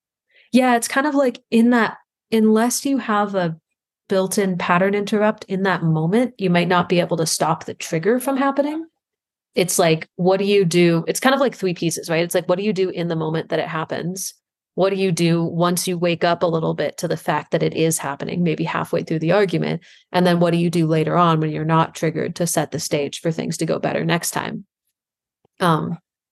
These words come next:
so one of the setting the stage things can be to, like, come up with a pattern interrupt that you can practice even, um, which I like fast ones, like a hand up or, like, a breath, or, 'cause sometimes you don't even have the wherewithal to be like,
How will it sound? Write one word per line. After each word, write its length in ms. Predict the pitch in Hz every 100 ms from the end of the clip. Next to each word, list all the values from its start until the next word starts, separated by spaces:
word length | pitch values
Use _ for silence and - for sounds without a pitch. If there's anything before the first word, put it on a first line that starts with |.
| _ _ -
so 120 | 208
one 140 | 202
of 60 | 208
the 80 | 202
setting 260 | 190 165 160
the 40 |
stage 320 | - 156 156
things 240 | 160 160 -
can 240 | 277 254
be 120 | 196
to, 120 | 165
like, 180 | 160 147
come 180 | - 165
up 140 | 160
with 120 | 170 170
a 60 |
pattern 340 | - 160 156 156
interrupt 400 | 160 160 151 165
that 100 | 165
you 100 | 160
can 180 | 147 165
practice 720 | - 175 - - - - -
even, 440 | 151 - - - 220 _ _ _ _ _ _ _
um, 560 | 165 143 127 - - 190 _ _ _
which 320 | 170 151 - -
I 120 | 190
like 180 | 202 160
fast 440 | - 131 139 -
ones, 340 | - - - -
like 240 | 139 - -
a 40 |
hand 380 | 165 156 143 156
up 340 | 196 175 180 - _ _ _ _
or, 180 | 180 151
like, 200 | - 160
a 80 | 160
breath, 520 | 180 185 170 160 -
or, 200 | 147 135
'cause 180 | 180 170
sometimes 360 | 202 202 190 170
you 60 |
don't 100 | 165
even 140 | 156 156
have 180 | 151 156
the 60 |
wherewithal 420 | 156 156 170 147 160
to 60 |
be 120 | 165 165
like, 220 | 170